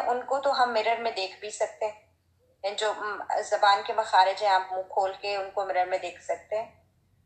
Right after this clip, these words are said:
जो lips के मखारिज हैं, उन्हें भी देखा जा सकता है। हलक के मखारिज के लिए sensation का होना बहुत ज़रूरी है,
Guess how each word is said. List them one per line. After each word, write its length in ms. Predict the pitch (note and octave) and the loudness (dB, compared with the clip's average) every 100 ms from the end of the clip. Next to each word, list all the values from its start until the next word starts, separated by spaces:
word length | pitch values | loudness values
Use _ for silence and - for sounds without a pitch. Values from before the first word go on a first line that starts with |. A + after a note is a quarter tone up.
| _ _ _ _ _ _ _ _ _ _ _ _ _ | _ _ _ _ _ _ _ _ _ _ _ _ _
जो 180 | - B3+ | -4 -2
lips 280 | B3 B3 - | 0 -2 -4
के 120 | D4+ | 2
मखारिज 480 | C4 C4 A#3 B3 B3 | 4 6 6 6 2
हैं, 80 | |
उन्हें 180 | G#3+ G#3 | 2 0
भी 80 | A3 | -2
देखा 260 | G#3+ G#3+ A#3 | -4 0 4
जा 160 | G#3 | 4
सकता 340 | G#3 G#3 - A3 | 4 -2 2 0
है। 320 | A3+ - _ | 0 -6 _
हलक 400 | - - B3 D4+ | -8 2 4 4
के 260 | E4 - E4 | 0 0 2
मखारिज 640 | C#4+ B3 B3 G#3+ A#3+ B3+ | 4 4 8 6 6 0
के 140 | - B3+ | -4 -4
लिए 180 | C4 | -4
sensation 640 | C4+ A#3 G#3+ - G#3+ - A3+ | -4 -4 -6 -4 -2 -2 2
का 120 | A3+ | 4
होना 260 | G#3+ F#3+ F#3 | 4 4 2
बहुत 260 | G#3 E3+ | 0 -2
ज़रूरी 360 | E3 D#3 D#3 D#3 | -4 -10 -14 -16
है, 180 | F#3 | -18